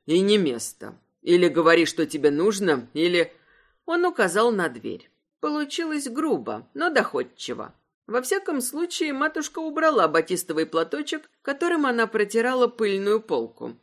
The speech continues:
и сказала: «Ладно, но, Мэйни, тебе стоит показаться целителю. Я знаю одного». «Мама!» «Успокойся, дорогой,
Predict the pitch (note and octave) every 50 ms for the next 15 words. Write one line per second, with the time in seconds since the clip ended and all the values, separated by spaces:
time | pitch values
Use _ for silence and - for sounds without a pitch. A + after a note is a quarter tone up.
0 | _ - D#4+ C#4+ - - G3 D#3 C3 C3+ A#2 A2 A2+ - - _ _ _ _ _
1 | _ _ _ _ _ _ - C#4+ B3+ F3+ C3+ A#2+ - - - B2 A#2+ G2 F#2+ -
2 | E3 - _ _ _ _ C#4 D4 D4+ C#4+ C#4 C4+ B3+ A3 G3+ E3+ C#3+ C3 B2+ B2+
3 | A#2+ A#2+ C3+ C#3+ - _ _ _ _ - C#4+ A3+ A#3 A3+ - - - A3+ A#3+ C4+
4 | D4 C#4 - - E4 D4+ C4 G#3+ E3 D#3+ D#3+ E3 - - - G#3+ F#3+ - - C#4
5 | C#4+ D#4 D4 C#4+ - - C#3 A2+ A2 A#2 A#2+ A#2 _ _ _ - C#4+ D4 D#4+ D#4+
6 | C#4 A3 F#3+ E3+ D#3+ D3+ D3 C#3+ C#3+ C#3 B2 D3 C#3+ C#3 A#2+ C3+ C#3 B2+ B2+ -
7 | _ _ _ _ _ _ _ _ _ _ _ _ _ C#3 D3 D#3 E3 E3 F3 F3+
8 | E3+ - - C3+ A#2+ G#2+ - _ _ _ _ _ _ _ _ _ _ _ _ D#4+
9 | D4+ B3+ - - - F#3+ D#3 - - - C3 B2+ B2 - - D#3+ D#3 C#3+ D#3 D3
10 | C#3 C#3+ C#3 B2+ C#3 C#3 C#3+ D3